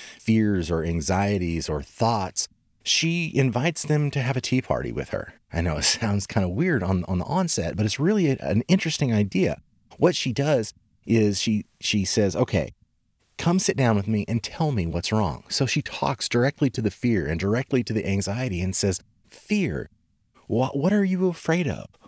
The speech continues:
Why are we, why, why are you, are you giving me these feelings?" And she talks through it with them. She tries to find the root of the fear and the root of the anxiety and sits there with it and is,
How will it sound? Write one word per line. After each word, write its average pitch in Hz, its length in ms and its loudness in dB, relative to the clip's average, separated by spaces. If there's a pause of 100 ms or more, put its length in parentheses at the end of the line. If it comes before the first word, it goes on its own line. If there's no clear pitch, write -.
Why 147 340 0
are 160 160 2
we, 139 340 -2 (400)
why, 120 280 0
why 127 300 0
are 151 160 -2
you, 131 240 -4
are 120 100 2
you 107 120 0
giving 131 320 0
me 123 80 0
these 104 280 -2
feelings?" 69 680 -4 (240)
And 113 100 4
she 120 140 0
talks - 500 -2
through 139 320 0
it - 140 -4
with 76 240 -4
them. 50 300 -10 (360)
She 113 160 0
tries 98 280 0
to 107 100 4
find 95 340 2
the 92 80 2
root 104 400 2
of 90 140 -4
the 76 100 -4
fear 62 340 -4
and 78 140 -2
the 95 60 4
root 104 320 2
of 101 60 -4
the - 200 -6
anxiety 64 640 -4 (320)
and 117 220 4
sits - 380 -2
there 98 200 4
with 82 280 0
it 76 160 0 (320)
and 95 320 2
is, 92 420 0